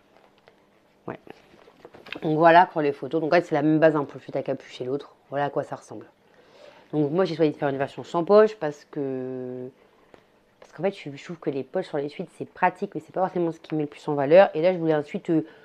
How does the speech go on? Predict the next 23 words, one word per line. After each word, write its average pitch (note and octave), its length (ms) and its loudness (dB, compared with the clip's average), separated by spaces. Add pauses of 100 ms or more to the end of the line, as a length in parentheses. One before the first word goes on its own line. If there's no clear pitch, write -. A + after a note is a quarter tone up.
(180)
confort B3 440 8
pour G3 180 -2
quand G3 60 -2
je F3+ 60 -2
suis - 80 2
à - 20 8
la F3 80 6
maison, F#3+ 400 4
quand G3 120 -6
je D#3 40 -8
suis F3 80 -6
en E3+ 40 -2
télétravail, D#3 480 -2
voilà, C3+ 260 0
quand C#3+ 80 -14
j'ai C3+ 120 -12
pas F3 140 0
envie D#3 180 -2
de, C#3 300 -2
de B2 80 -8
trop E3 160 -6
m'habiller. C#3+ 480 -4 (400)
Donc, D#3+ 300 -2